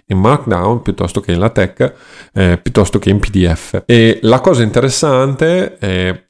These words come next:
oltre ad avere svariate funzioni che permettono poi ovviamente di personalizzare questa conversione,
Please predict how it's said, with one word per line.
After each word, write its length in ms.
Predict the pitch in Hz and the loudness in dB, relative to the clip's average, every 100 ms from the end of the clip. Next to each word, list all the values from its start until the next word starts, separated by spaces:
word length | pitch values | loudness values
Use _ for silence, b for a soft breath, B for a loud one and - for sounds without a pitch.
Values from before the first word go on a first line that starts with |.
| _ | _
oltre 440 | 110 127 120 107 - | 0 2 4 2 0
ad 200 | 92 95 | -2 0
avere 240 | 95 104 | 0 0
svariate 500 | 92 92 101 104 101 | 0 0 0 0 -2
funzioni 560 | - 101 87 107 113 110 | -2 -4 -2 0 0 -2
che 100 | 87 | -4
permettono 460 | 90 92 92 92 | -2 -2 -2 -4
poi 160 | - 98 | 0 0
ovviamente 560 | 92 92 90 101 98 | 0 0 0 0 0
di 140 | 98 95 | -2 -2
personalizzare 840 | 92 90 98 95 95 95 101 101 | -4 -4 -4 -2 -2 0 0 0
questa 260 | - 95 - | -2 -4 -4
conversione, 960 | - 92 95 92 - 98 104 110 110 | -4 -2 -2 -2 -2 0 0 0 0